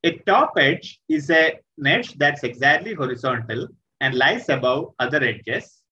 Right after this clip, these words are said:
and a left edge is a non-horizontal edge that's on the left side of the triangle.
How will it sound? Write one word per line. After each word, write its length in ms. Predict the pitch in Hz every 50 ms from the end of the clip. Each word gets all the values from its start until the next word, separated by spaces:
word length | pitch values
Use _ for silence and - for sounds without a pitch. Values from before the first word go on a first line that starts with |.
| _ _ _
and 180 | - 123 123 123
a 60 | 120
left 400 | 120 117 151 226 240 - - -
edge 340 | 143 147 185 - - - _ -
is 140 | 127 123 127
a 60 | 131
non-horizontal 840 | 123 120 123 156 214 220 175 156 143 147 139 147 139 127 123 131 120
edge 380 | 113 117 151 165 - - - _ -
that's 280 | 123 127 131 127 -
on 140 | 143 131 127
the 80 | 123 120
left 260 | 120 135 180 208 -
side 240 | - 160 135 127 123
of 140 | 120 120 -
the 120 | 123 113
triangle. 420 | - 113 107 104 98 92 87 87